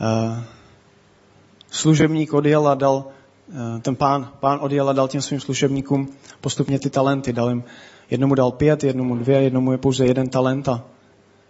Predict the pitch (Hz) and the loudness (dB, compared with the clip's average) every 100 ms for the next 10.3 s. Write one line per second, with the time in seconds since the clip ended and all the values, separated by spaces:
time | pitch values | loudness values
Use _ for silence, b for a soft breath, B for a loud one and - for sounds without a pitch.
0 | - 117 143 139 143 139 139 - 127 131 | -10 0 0 0 0 -2 -2 -4 0 0
1 | 131 139 127 131 - 131 131 127 - 131 | 0 -2 -2 -4 -4 0 2 0 -4 -2
2 | 131 127 127 117 110 127 - _ _ _ | 0 0 0 -2 -6 -10 -18 _ _ _
3 | _ B B B B - 156 156 - 160 | _ B B B B 0 2 2 2 2
4 | 139 165 170 185 190 180 170 165 170 175 | 2 2 4 6 6 6 4 4 2 0
5 | 185 B B 165 160 156 170 180 170 160 | -2 B B 2 4 4 2 0 -2 0
6 | 156 175 131 131 190 226 - B B B | 2 4 2 2 2 2 -4 B B B
7 | B B B _ 147 165 185 175 170 165 | B B B _ 2 4 6 6 4 4
8 | 139 123 135 151 170 180 170 151 139 151 | 0 -4 -4 2 4 4 4 2 2 4
9 | 165 165 160 147 151 147 170 160 - - | 4 2 0 0 2 2 0 -4 -4 -2
10 | 147 120 120 | 0 0 -2